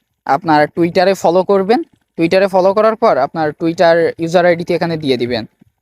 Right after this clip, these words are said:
ইউজার আইডি দেওয়া অপশন আসবে, অপশন দিয়ে তারপর সাবমিট অপশন আসবে। এই ভিগেন ভাদায়ালান,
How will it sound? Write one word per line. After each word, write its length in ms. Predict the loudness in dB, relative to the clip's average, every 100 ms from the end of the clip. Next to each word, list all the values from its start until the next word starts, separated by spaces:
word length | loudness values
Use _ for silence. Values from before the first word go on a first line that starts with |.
| _ _ _ _ _
ইউজার 300 | 0 2 2
আইডি 180 | 2 0
দেওয়া 180 | 2 2
অপশন 320 | 0 -4 -4
আসবে, 240 | -4 -4
অপশন 300 | -6 -4 -4
দিয়ে 120 | -2 -2
তারপর 200 | -4 -4
সাবমিট 340 | -4 -4 -2
অপশন 260 | -2 -2 -4
আসবে। 260 | -6 -10 -16 _ _ _ _ _
এই 180 | -2 0
ভিগেন 340 | 2 0 0
ভাদায়ালান, 540 | 0 2 2 2 -4